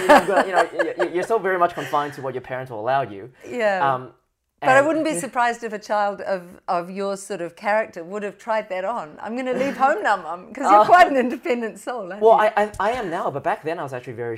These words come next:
Speaker 1: shy and not actually
Speaker 2: Oh, really?
Speaker 1: in my power now, yeah.
Speaker 2: Yeah.
Speaker 1: So actually back then I found it really hard to be in New Zealand because, um, 'cause, because everything was so far apart, everything was so slow, I found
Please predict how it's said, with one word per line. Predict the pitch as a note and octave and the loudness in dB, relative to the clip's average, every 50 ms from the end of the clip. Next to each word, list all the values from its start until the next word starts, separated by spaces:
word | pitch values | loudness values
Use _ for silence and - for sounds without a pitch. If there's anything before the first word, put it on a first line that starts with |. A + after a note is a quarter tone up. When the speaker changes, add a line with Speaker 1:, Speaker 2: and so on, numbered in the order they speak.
| - - | -10 -10
Speaker 1:
shy | C#3 C3 C3+ B2+ A2+ | -8 -8 -8 -8 -8
and | G#2+ G#2+ A2 A2 | -10 -12 -10 -6
not | A#2+ C3 - - | -6 -6 -4 -6
actually | B2 C#3 C3+ - A#2+ A#2 A2+ | -8 -12 -12 -12 -12 -8 -6
Speaker 2:
Oh, | - C4 C4+ C4+ C4+ D#4 | -6 -6 -6 -10 -10 -10
really? | D#4+ G4 A#4+ G#4 C#4 G3+ C#3+ A2+ _ | -10 -10 -10 -10 -12 -12 -14 -12 _
Speaker 1:
in | D3+ D3+ | -8 -6
my | C#3+ C3+ B2+ | -6 -6 -8
power | B2+ - C3+ C3 A#2+ A#2 A2+ A2 | -8 -8 -6 -6 -4 -4 -6 -8
now, | A2 A#2 B2+ C#3+ D3 G#2+ F2+ F2 F#2+ A2+ | -10 -10 -10 -8 -8 -8 -10 -10 -12 -10
yeah. | A#2+ D3+ D#3 C#3+ - | -10 -8 -8 -8 -8
Speaker 2:
Yeah. | E3 D3+ D3+ | -8 -10 -8
Speaker 1:
So | D3+ D3+ C#3 | -4 -2 0
actually | C3+ D3+ D#3+ - F3 F3+ | 0 0 -2 -4 -10 -8
back | D#3+ D3+ C#3 C#3 C3+ A2+ | -4 -2 -4 -4 -4 -6
then | C#3 D#3 D#3 | -8 -8 -6
I | B2 A2+ A2+ | -8 -10 -10
found | - - C3 B2 A#2+ A#2 | -10 -10 -10 -10 -10 -12
it | G#2+ G2+ G#2+ | -14 -14 -10
really | A#2+ C3 B2+ A#2+ A2+ A2+ A#2 | -8 -8 -8 -8 -8 -6 -8
hard | C3+ D#3 E3 | -8 -8 -8
to | D3 | -12
be | A2 A2 A#2 A2 | -14 -14 -14 -14
in | G#2+ G#2 | -12 -14
New | G#2 G#2 G#2 A#2+ | -16 -14 -12 -12
Zealand | C#3+ C#3+ A#2 G2+ G2 | -12 -12 -12 -14 -16
because, | A2+ G2+ - A2+ G#2 G2+ _ _ _ _ _ _ _ _ _ _ _ - | -18 -18 -16 -16 -18 -18 _ _ _ _ _ _ _ _ _ _ _ -8
um, | A#2+ A#2 A2+ G#2+ A2 A2 A2 - _ _ _ | -6 -6 -6 -8 -10 -16 -20 -20 _ _ _
'cause, | F#3 E3+ A#2+ | -10 -10 -6
because | A#2 E3 C#3 G#3 A3+ A#3 | -6 -8 -6 -6 -4 -4
everything | A3 G3+ F#3 G#3 F3+ F3+ - E3 D#3+ | -6 -6 -6 -10 -10 -8 -10 -10 -10
was | C3+ C3 | -10 -10
so | - - C#3 B2+ | -8 -8 -10 -10
far | - - C3+ C3 A#2 | -8 -8 -6 -6 -6
apart, | G#2 - - D3 D3 A#2+ | -8 -8 -8 -6 -6 -6
everything | A#2+ B2+ B2+ A2+ C3 A#2+ | -8 -10 -12 -14 -16 -18
was | A2 - | -18 -16
so | - A2+ G#2 | -16 -16 -14
slow, | - - - B2 C3 D3+ B2+ F2+ | -14 -16 -14 -12 -10 -10 -8 -8
I | F#2+ A2+ | -8 -10
found | - _ C3+ B2+ | -10 _ -10 -10